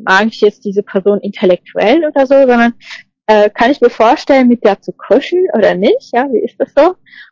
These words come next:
Und dann, dass man halt wie so eine Art Kuschelfreundschaft erstmal aufbaut. Also, ähm, jetzt nicht sich erwartet, „Oh, das ist jetzt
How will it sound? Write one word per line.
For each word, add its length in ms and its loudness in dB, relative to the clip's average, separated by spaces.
Und 280 0
dann, 320 2
dass 160 0
man 120 2
halt 220 2
wie 140 -4
so 80 -4
eine 160 -2
Art 240 -4
Kuschelfreundschaft 840 -2
erstmal 420 -4
aufbaut. 600 -2
Also, 600 2
ähm, 320 -2
jetzt 220 0
nicht 380 0
sich 280 0
erwartet, 520 0
„Oh, 260 -2
das 180 -8
ist 140 -18
jetzt 260 -2